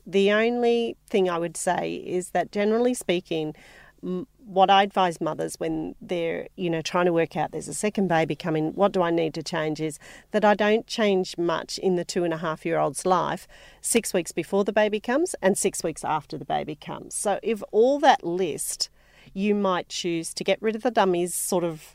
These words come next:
around now, I'd put her into a bed. Is it a baby girl? Yeah. I'd put the sec-, the first child into a bed in about April,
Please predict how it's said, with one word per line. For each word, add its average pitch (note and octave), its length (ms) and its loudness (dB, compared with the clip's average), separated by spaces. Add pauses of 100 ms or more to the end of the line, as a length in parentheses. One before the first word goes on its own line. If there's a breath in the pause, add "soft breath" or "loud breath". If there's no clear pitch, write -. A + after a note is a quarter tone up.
around E3 600 0
now, G#3+ 480 -2 (840 soft breath)
I'd F#3+ 280 4
put B3 260 0
her C4 460 2
into G#3 360 4
a F#3 60 2
bed. E3 480 0
Is A3+ 140 -10
it F#3+ 80 -18
a - 40 -12
baby D#3+ 200 -4
girl? F3 320 -2
Yeah. B3+ 420 -2
I'd F#3+ 220 4
put - 260 0
the A#3+ 80 0
sec-, - 340 -2
the G3 160 -2
first G3 300 0
child F3 320 4
into F3+ 380 0
a E3+ 80 0
bed D#3 480 -2 (400)
in F3+ 220 2
about D#3 500 2 (580)
April, C4+ 420 2